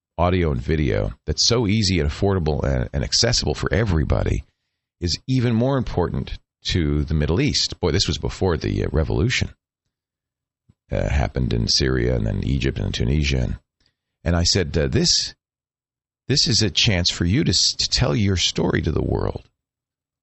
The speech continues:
To let, I, I wasn't really thinking of organizing to overthrow, but to tell your story to the world and to,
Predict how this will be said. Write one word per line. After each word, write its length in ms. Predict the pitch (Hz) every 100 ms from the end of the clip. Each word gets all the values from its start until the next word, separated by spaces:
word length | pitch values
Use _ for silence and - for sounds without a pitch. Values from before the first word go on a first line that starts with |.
| _ _ _ _
To 80 | -
let, 180 | 87 - -
I, 240 | 80 80 -
I 60 |
wasn't 260 | 101 117 85
really 140 | 80
thinking 240 | 71 87 67
of 80 |
organizing 580 | 58 92 85 69 67 64
to 120 | 65 -
overthrow, 600 | 90 80 58 - - -
but 180 | -
to 100 | -
tell 200 | 80 135
your 140 | 170 87
story 420 | - 175 208 104
to 100 | 73
the 100 | 73
world 320 | 65 69 67
and 120 | 82 76
to, 160 | 90